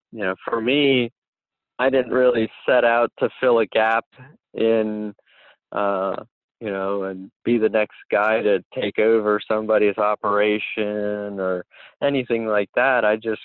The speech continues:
kinda fell into it, uh, you know, with my talents and abilities and, and my drive to you know,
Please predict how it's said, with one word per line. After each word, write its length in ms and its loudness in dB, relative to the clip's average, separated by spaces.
kinda 440 -4
fell 260 2
into 480 0
it, 200 2
uh, 320 2
you 120 -8
know, 180 -4
with 240 -2
my 320 -6
talents 520 -2
and 140 -4
abilities 880 0
and, 280 -12
and 120 -10
my 140 -4
drive 680 0
to 380 -2
you 80 -12
know, 260 -8